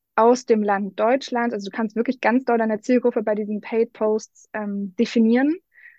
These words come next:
Aber es heißt nicht, dass es sofort funktionieren muss. Vielleicht hast du nur zweitausend Likes mehr als normalerweise oder zweihundert, um klein anzufangen.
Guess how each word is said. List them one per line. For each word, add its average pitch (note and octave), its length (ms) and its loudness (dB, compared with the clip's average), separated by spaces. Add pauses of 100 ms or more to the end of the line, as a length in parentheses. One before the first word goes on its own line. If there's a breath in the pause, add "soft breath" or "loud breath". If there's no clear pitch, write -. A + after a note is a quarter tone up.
Aber A3 180 2
es - 120 -4
heißt A#3+ 280 2
nicht, A#3+ 160 0
dass G#3+ 100 0
es G#3+ 100 -6
sofort A#3 340 -2
funktionieren A3+ 500 -4
muss. F3 340 -12
Vielleicht G#3 360 0
hast B3 260 -2
du A#3+ 60 6
nur A3 200 2
zweitausend A3 800 -2
Likes G3 340 -2
mehr A3 300 -4
als G3 220 -4
normalerweise G3+ 600 -2
oder F3+ 160 -6
zweihundert, A3 520 -4 (120)
um F#3+ 80 -18
klein G#3+ 200 0
anzufangen. G#3+ 520 -4